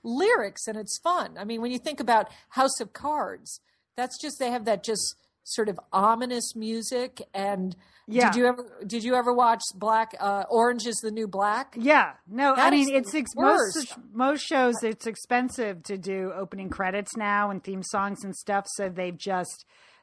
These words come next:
Speaker 2: they've just done away with it 'cause they would rather sell the ad time. That's how it works now. That's why shows don't really have credits or anything like that anymore.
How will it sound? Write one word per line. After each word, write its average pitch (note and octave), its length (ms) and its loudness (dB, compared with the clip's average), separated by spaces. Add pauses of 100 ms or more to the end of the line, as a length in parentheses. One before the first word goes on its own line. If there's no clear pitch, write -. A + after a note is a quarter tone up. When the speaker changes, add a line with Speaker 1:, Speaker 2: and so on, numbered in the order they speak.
Speaker 2:
they've G#3 160 2
just A#3 240 0
done A#3 160 8
away G#3 260 4
with A#3 180 4
it A#3 140 2
'cause G#3 140 -6
they F#3+ 120 -2
would F#3 160 -4
rather F#3 380 2
sell F3+ 260 -2
the E3+ 140 -10
ad E3 220 -8
time. C#3 260 -12 (140)
That's F3 200 -12
how F#3 180 0
it F#3 60 -8
works F#3 240 -8
now. G#3 160 -4
That's F#3 260 -6
why A#3 100 2
shows F#3+ 320 -4
don't F3+ 220 -8
really E3+ 200 -6
have E3 160 -8
credits F3 380 -8
or D#3 60 -12
anything C#3+ 300 -14
like C#3 160 -14
that D3 180 -10
anymore. C#3 340 -16